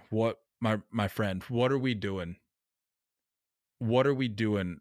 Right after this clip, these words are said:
Who is your source? Who's telling you that Shohei is on a plane to Toronto? If nobody's telling you that, why are you just pulling it from the internet,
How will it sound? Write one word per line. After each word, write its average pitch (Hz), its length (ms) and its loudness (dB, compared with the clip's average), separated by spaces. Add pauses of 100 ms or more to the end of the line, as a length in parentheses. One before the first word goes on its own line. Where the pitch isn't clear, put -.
(100)
Who 139 320 4
is 147 140 2
your 139 80 -2
source? - 720 -2 (1400)
Who's 165 360 2
telling 139 360 2
you 127 120 2
that 113 140 0
Shohei 117 460 2
is 110 100 0
on 107 160 2
a 101 60 0
plane 98 400 -4
to 101 100 -6
Toronto? 82 680 -6 (2750)
If 143 160 4
nobody's 151 480 2
telling 139 280 2
you 127 120 2
that, 101 340 0 (1120)
why 131 340 4
are 151 140 6
you 139 200 0
just 123 280 -2
pulling 131 340 4
it 123 80 -2
from 120 220 2
the 113 120 4
internet, 101 440 0